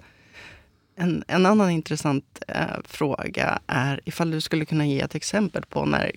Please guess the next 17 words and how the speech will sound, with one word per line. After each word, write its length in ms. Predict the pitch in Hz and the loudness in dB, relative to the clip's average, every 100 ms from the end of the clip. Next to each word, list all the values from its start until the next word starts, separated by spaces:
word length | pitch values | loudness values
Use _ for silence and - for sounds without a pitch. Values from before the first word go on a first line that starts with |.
| - | -12
kunden 360 | - 175 156 147 | -2 0 2 0
inte 320 | 175 143 - | 0 -2 0
riktigt 500 | 170 185 - - 311 | -4 -4 -8 -8 -6
hade 220 | - - 82 | -2 0 0
en 120 | - | -2
tydlig 400 | - - - - | -4 -4 -4 -4
strategi 460 | - - 156 - | -6 -4 -2 -4
från 220 | - 147 147 | -2 0 2
början, 360 | 156 - 139 | 2 0 0
men 180 | 147 143 | 2 0
där 140 | 143 143 | 2 2
ni 120 | 143 | 0
lyckades 480 | 143 - 143 143 - | -2 -4 -6 -4 -4
hjälpa 240 | - - | -4 -2
dem 160 | - - | -2 0
att 80 | 139 | -2
hitta 440 | 147 _ - 135 | -6 _ -6 -6